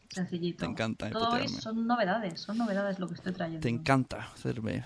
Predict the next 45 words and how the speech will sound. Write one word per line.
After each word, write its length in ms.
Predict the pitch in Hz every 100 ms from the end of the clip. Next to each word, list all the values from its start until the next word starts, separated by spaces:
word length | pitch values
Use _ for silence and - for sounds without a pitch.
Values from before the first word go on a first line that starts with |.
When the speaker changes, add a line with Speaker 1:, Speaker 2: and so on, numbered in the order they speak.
| -
Speaker 2:
mover 300 | 120 117 110 107
la 100 | 107
lengua. 340 | 104 98 120 - - - _ 160
<clears throat> 40 | 160 139 117 113 - _ - - 190 262 - 214 - - - - - - - - - - - - - _ - -
Venga, 240 | 120 87 -
ah, 160 | 143
lo 160 | 117 120
leo 160 | 131 110
ya, 160 | 92
¿no? 200 | 139 165 139 -
No, 220 | 98 120
no 100 | 110
hay 60 | 127
más 160 | 123 -
Speaker 1:
Venga, 160 | 196
Speaker 2:
introducción. 280 | 185 185 185
Speaker 1:
dale. 100 | 160 _ - -
Speaker 2:
Además 300 | 120 123 -
quedan 320 | 113 110 107
once 220 | - 117
minutos, 460 | 117 123 135 170 - -
pero 180 | - -
no 100 | 127
sé 120 | -
si 100 | -
dará 140 | - -
tiempo 220 | - -
esto. 180 | - - - - - -
Bueno. 180 | - - - - - _ -
Bueno, 140 | 135
luego 180 | 123 143
pues, 160 | 139 117 -
en 60 |
el 80 | 110
último 240 | 120 139 120
ejercicio 340 | 113 131 131
podemos 260 | 117 113 123
hacer 160 | 120
una 80 | 117
tercera 280 | 113 - 113
parte 300 | 120 120 117
de 340 | 107 107 107
dudas 300 | 120 120 110 117
y 20 |
consultas. 680 | 107 - 104 - 127 -